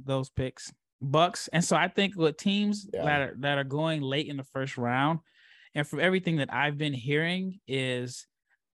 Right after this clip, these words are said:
Speaker 1: they want, like, guys that they feel like can come in and play right away. That's why Andrew Nembhard is starting to get first round grades. That's why I've heard guys like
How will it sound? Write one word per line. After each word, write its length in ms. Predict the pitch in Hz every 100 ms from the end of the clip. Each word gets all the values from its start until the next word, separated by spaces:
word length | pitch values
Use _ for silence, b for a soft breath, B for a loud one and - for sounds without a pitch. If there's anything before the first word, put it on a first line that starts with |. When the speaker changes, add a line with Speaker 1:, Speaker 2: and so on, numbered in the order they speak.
| _ _
Speaker 1:
they 220 | 139 151 165
want, 500 | 151 151 147 - - - - _ _ _ _ _ -
like, 200 | 135 131
guys 320 | 135 135 131
that 140 | 127 123
they 120 | 127
feel 180 | - 131
like 120 | 123
can 100 | 120
come 220 | - 131
in 100 | 127
and 100 | 117
play 140 | 127 123
right 200 | 117 113
away. 340 | 113 117 135 -
That's 200 | 131 -
why 120 | 123
Andrew 320 | - 131 131 120
Nembhard 440 | 120 127 123 123
is 80 | 123
starting 260 | 123 123 120
to 60 |
get 100 | 120
first 260 | - 123 -
round 220 | 123 117
grades. 480 | 117 117 117 117 - b b b -
That's 140 | 123
why 100 | 113
I've 80 | 113
heard 580 | - 117 120 120 117 104
guys 440 | 117 113 110 117
like 240 | 117 113